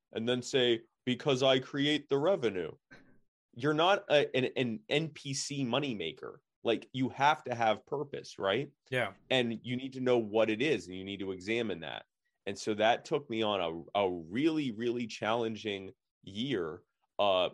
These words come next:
Speaker 1: pretty much through all of twenty seventeen of, you know, retiring from my company. I,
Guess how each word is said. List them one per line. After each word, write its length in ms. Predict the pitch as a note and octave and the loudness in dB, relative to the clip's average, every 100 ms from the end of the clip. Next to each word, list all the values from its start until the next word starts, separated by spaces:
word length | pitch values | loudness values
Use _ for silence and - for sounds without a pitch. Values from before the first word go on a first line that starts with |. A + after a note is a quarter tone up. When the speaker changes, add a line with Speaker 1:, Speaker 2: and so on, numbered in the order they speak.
| - | -6
Speaker 1:
pretty 140 | C3 | -4
much 260 | A#2+ G#2 - | -2 -2 -4
through 200 | B2 G#2+ | 0 2
all 240 | G2+ G#2+ | 4 4
of 100 | G#2 | 0
twenty 260 | - A2 G2+ | -4 -6 -6
seventeen 640 | - G2+ F#2+ F2+ B2 A2+ E2+ | -6 -6 -8 -10 -8 -6 -4
of, 260 | F#2 E2 - | -4 -4 -12
you 80 | |
know, 60 | D#2 | -14
retiring 560 | D#2+ - G2+ G#2+ A2+ A#2 | -12 -10 -4 -4 -4 -8
from 140 | A#2 | -6
my 120 | G#2+ | -8
company. 460 | G#2 F#2 F2 F#2 F2 | -6 -8 -8 -8 -6
I, 160 | E2 | -6